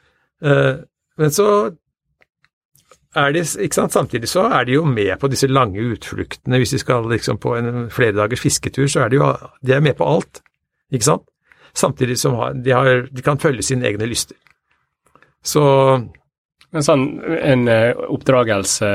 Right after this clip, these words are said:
Speaker 2: for eksempel i Norge, er jo veldig mye styrt av insentiv og konsekvenser og frykt og liksom læring.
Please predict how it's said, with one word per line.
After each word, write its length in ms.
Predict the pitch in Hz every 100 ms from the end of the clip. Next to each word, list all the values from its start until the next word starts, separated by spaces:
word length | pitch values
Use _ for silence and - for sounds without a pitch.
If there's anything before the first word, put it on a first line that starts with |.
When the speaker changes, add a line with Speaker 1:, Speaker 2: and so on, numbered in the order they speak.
| 98
Speaker 2:
for 120 | - 104
eksempel 320 | 117 104 98
i 40 |
Norge, 300 | 98 104 104
er 60 | 107
jo 140 | 110 98
veldig 220 | 98 104
mye 140 | 101 -
styrt 380 | - 107 98 -
av 360 | 104 95 92 95
insentiv 840 | 95 101 92 - 107 107 104 101
og 140 | - 98
konsekvenser 1040 | 101 95 101 - 101 98 - 98 98 98
og 80 | 98
frykt 640 | - 107 - - - - -
og 160 | 107
liksom 240 | 101 107 104
læring. 680 | 101 101 95 104 107 98